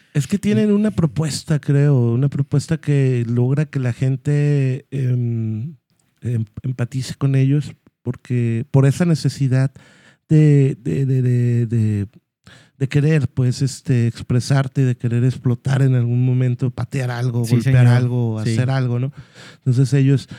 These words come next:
Speaker 1: en su espectáculo proponen eso, ¿no? Entonces, y, y, y la gente responde a eso. Siento que, ah,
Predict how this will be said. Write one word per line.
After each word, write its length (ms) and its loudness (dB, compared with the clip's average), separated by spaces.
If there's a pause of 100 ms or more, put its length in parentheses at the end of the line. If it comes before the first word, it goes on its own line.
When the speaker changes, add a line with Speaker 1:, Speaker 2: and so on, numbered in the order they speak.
(200)
Speaker 1:
en 120 2
su 160 -2
espectáculo 800 0
proponen 540 0
eso, 320 -2
¿no? 160 -4 (120)
Entonces, 500 -4 (340)
y, 80 -6
y, 280 -4
y 40 -2
la 160 -2
gente 340 -2
responde 480 -4
a 80 0
eso. 220 -2
Siento 360 -2
que, 260 -6 (560)
ah, 380 0